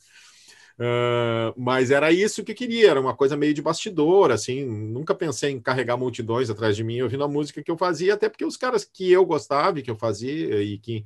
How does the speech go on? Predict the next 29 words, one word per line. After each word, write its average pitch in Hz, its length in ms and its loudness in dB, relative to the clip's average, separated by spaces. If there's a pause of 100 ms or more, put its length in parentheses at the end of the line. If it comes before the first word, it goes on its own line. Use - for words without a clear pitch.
(360)
e 113 60 -8
que 139 100 2
eram 139 120 6
importantes 120 440 -4
pra 127 160 -2
mim 151 160 -6
não 208 140 -2
eram 202 160 2
caras - 360 -2
que 127 120 -10
carregavam 113 500 -4
multidões, 101 580 -10
né? 87 140 -18 (960)
E 123 140 2
aí 147 200 6
esse 185 180 4
interesse 190 440 6
veio 208 220 6
sempre, 214 480 0
assim, 123 200 -4
eu 120 140 -2
sempre 131 280 -4
compus 143 1040 -8
canção 147 640 0
e 180 60 0
música 170 260 -2
instrumental, 147 1040 0
indiferentemente, 151 1600 -2
né? 107 240 -4